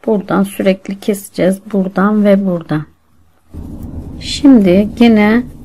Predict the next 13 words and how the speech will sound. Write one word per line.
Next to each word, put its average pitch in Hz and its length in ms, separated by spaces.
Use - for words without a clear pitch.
buradan 220 480
kestik. - 560
Şimdi 208 440
de 196 120
buradan 196 400
kesiyoruz. 190 1000
Bir 202 260
tane. 185 760
Bir - 140
tane 185 400
de - 80
buradan 202 340
alıyoruz. 196 800